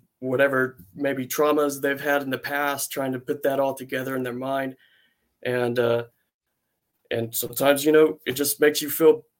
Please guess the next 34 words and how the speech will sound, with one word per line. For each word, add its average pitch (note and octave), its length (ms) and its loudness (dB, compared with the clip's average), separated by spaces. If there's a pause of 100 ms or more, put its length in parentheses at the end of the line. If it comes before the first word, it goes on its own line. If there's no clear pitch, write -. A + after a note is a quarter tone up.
(340)
more D3+ 240 10
alive D#3+ 540 4
to - 120 -12
be B2 220 -4
a A2 80 -2
girl G#2+ 320 -4
than G#2+ 140 -16
a A2 60 -16
boy G#2+ 420 -14
or - 240 -8 (220)
vice A#2 280 -4
versa. - 320 -16 (300)
And - 160 -12
so G2+ 380 -8 (680)
why B2+ 160 -2
can't C3 220 -4
we B2 80 -2
just A#2 200 -6
accept A#2 360 -6
those A2 160 -12
people - 460 -18 (140)
for - 340 -14
who B2+ 100 -6
they A#2+ 180 0
are, D3 320 0
who B2+ 120 -6
they A#2 120 -4
say C3 220 -4
they B2+ 140 -2
are, B2 200 -4
and, A#2+ 160 -8 (100)
and A#2 360 -12
so B2 220 -6
forth? - 320 -12